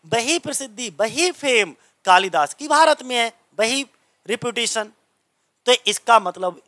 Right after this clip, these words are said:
ये हुआ कि तभी हमने वहां पर क्या करा कि प्रॉपर नाउन से पहले कस-, अ, कालिदास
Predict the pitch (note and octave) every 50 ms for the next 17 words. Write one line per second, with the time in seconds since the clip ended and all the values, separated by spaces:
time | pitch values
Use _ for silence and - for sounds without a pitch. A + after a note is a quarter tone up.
0 | _ _ _ E3+ F3 F3 D#3+ D3 C3+ C3+ C3 C3+ D#3 - _ _ _ _ _ _
1 | _ _ - A#3+ A#3 G3+ F#3 G3+ A3+ A#3+ _ _ _ _ _ _ _ _ - G#3
2 | A3 C4+ C#4 A#3 A#3 G#3+ G3 G3+ F#3 F3 F3 E3 F3+ F3 - - E3+ D#3+ - E3
3 | D3+ D3 - D#3 D#3 F3 G3+ G#3+ - _ _ _ _ _ _ _ - F3+ - -
4 | G3 G#3+ A#3 A3+ A#3+ A3 F#3 D#3+ D#3+ D#3 D#3 - E3+ - D#3 D3 D3 D3+ D#3+ _
5 | _ E3 D#3+ - - - E3 D#3 D3 C#3 C#3 C3+ C3+ C3+ - G3+ G#3+ A3+ A3 G#3
6 | G3 F#3+ F#3+ F#3 -